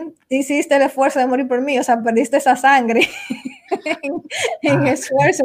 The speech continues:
Speaker 1: por mí, ¿entiendes? Porque ya tú sabes que yo voy a decidir rechazarte. No tendría sentido. Y creo que también va en contra del mismo carácter de Dios, que es amor, y el amor implica libertad.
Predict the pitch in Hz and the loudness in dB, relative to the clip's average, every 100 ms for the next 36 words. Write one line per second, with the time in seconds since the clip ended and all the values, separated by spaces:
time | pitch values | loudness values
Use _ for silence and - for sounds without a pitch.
0 | 247 269 240 302 254 240 254 294 254 233 | -2 -2 0 0 0 0 0 0 2 0
1 | 240 254 269 269 285 262 247 254 240 247 | -2 0 2 2 2 2 4 4 2 4
2 | 262 302 277 240 254 - - - - 277 | 4 2 0 -2 -4 -8 -20 -4 0 2
3 | 285 277 349 269 214 226 _ - - _ | 2 2 0 0 -4 -12 _ -20 -20 _
4 | 254 269 285 302 285 285 277 277 254 277 | -4 0 0 0 0 2 2 0 -4 0
5 | 339 240 269 226 285 311 359 320 285 277 | 0 0 -2 -4 -4 -2 -4 -4 -6 -2
6 | 262 269 277 269 262 - 285 339 262 233 | 2 2 0 -4 -6 -2 0 -2 -4 -2
7 | 233 247 - _ _ 226 220 247 240 254 | -2 -4 -12 _ _ -4 2 2 2 0
8 | 254 247 294 320 302 294 277 254 254 247 | 0 -2 -4 -4 -4 -2 2 2 0 -2
9 | 262 277 269 247 220 226 - 226 214 226 | -4 -2 -2 -2 -2 -4 -4 -2 -2 -4
10 | 233 220 294 269 233 220 220 220 247 247 | -4 -4 0 0 2 2 2 2 2 2
11 | 254 226 233 226 220 208 202 269 208 | -2 -4 -4 -4 -4 -4 -2 -2 -2